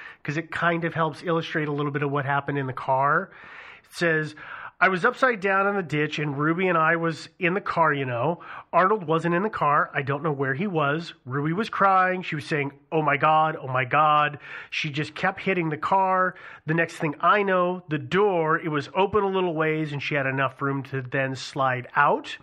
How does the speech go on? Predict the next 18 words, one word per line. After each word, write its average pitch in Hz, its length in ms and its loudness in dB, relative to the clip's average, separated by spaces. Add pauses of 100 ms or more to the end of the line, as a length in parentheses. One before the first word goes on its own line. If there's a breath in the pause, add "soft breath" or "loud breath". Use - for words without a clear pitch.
(180)
And 180 220 2
then, 196 300 2
so 160 220 -2
I 170 140 4
was 175 140 0
going 165 240 2
to 151 100 -4
reach 175 320 -2
over, 156 460 2 (280 loud breath)
and 170 200 2
then 165 400 2
just 170 280 0
like 165 240 2
that, 156 360 2 (120)
the 160 100 0
door 151 280 0
went 135 220 -6
shut." - 580 -4